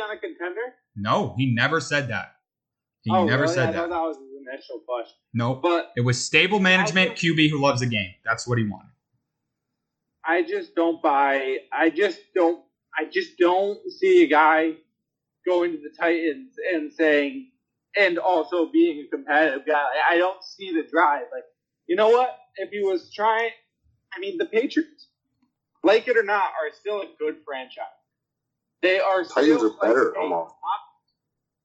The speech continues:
Speaker 1: what?
Speaker 3: I mean, the
Speaker 1: Don't
Speaker 3: Titans
Speaker 1: start
Speaker 3: have
Speaker 1: your
Speaker 3: in
Speaker 1: line.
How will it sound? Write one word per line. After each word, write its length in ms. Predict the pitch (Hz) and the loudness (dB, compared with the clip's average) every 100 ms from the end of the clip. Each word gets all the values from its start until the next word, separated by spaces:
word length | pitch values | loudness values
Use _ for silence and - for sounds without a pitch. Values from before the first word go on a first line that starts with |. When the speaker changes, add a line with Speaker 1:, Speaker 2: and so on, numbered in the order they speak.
| _ | _
Speaker 1:
what? 340 | 139 151 247 - _ _ - | -6 -4 -4 -10 _ _ -14
Speaker 3:
I 1400 | - - - - - - _ _ - - - - - | -12 -12 -12 -14 -18 -20 _ _ -20 -20 -14 -10 -2
mean, 120 | 196 | 0
the 60 | - | 2
Speaker 1:
Don't 160 | 196 - | 2 4
Speaker 3:
Titans 180 | 143 139 | 2 2
Speaker 1:
start 180 | 123 | 0
Speaker 3:
have 100 | 107 | -2
Speaker 1:
your 120 | - - | -2 -2
Speaker 3:
in 60 | |
Speaker 1:
line. 100 | - | -2